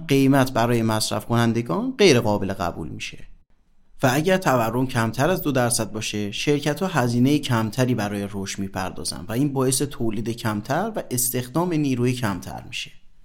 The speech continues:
عامل‌های مختلفی هستن که می‌تونن به تورم بیش از حد منجر بشن. یکی از اونها تورم ناشی از فشار تقاضا یا تئوری دیمند پل اقتصاد کینزیه. توی پرانتز بگم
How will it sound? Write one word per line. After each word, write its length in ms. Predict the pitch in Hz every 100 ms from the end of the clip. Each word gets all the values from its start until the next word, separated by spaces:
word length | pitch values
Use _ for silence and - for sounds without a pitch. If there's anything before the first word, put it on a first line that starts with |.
| - - - - _ _ _ - -
عامل‌های 400 | 180 190 185 214
مختلفی 600 | 190 160 - 139 165 156
هستن 320 | 123 110 113
که 100 | 110
می‌تونن 380 | 113 113 113 110
به 80 | 104
تورم 520 | 110 101 101 113 113
بیش 240 | 98 101
از 160 | 101 98
حد 360 | 127 151 160 139
منجر 400 | 113 101 98 87
بشن. 460 | 73 - 58 110 - _ _ - -
یکی 320 | 165 202 175
از 180 | 151 123
اونها 300 | 123 113 120
تورم 500 | 113 120 123 123 160
ناشی 440 | 165 139 120 120 147
از 160 | 131
فشار 400 | - 110 123 117
تقاضا 640 | 110 110 98 101 104 143 196
یا 100 | 165
تئوری 560 | 151 127 123 117 131 117
دیمند 460 | - 113 110 107 - -
پل 340 | 180 196 180 175
اقتصاد 640 | 139 - 131 117 147 160
کینزیه. 800 | 160 - 110 104 98 101 82 - - - - - _ _ _ _ _ - -
توی 180 | - -
پرانتز 500 | - 156 127 123 147
بگم 340 | 139 123 110